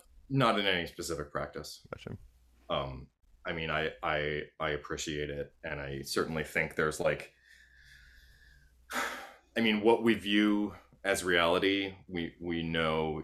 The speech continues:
Speaker 1: is, uh, a sort of reality summary created by our brains, where it's
Speaker 2: Mm-hmm.
Speaker 1: like, discarding the majority, you know,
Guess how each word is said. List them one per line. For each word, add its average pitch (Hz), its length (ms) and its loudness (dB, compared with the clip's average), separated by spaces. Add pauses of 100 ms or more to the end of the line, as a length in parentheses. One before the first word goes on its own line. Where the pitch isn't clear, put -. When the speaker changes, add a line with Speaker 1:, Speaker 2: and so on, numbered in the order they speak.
Speaker 1:
is, 78 540 -4
uh, 73 340 -4 (800)
a 78 260 -4
sort 73 300 -4
of 69 200 -6 (200)
reality 78 960 -4 (340)
summary 98 680 -2
created 80 340 -2
by 76 180 -4
our 73 100 -6
brains, 78 560 -4
where 76 200 -4
it's 82 160 -2
Speaker 2:
Mm-hmm. 85 60 -2
Speaker 1:
like, 78 180 -4
discarding 85 720 -6 (120)
the 87 60 -8
majority, 78 680 -6
you 78 60 -10
know, 71 140 -10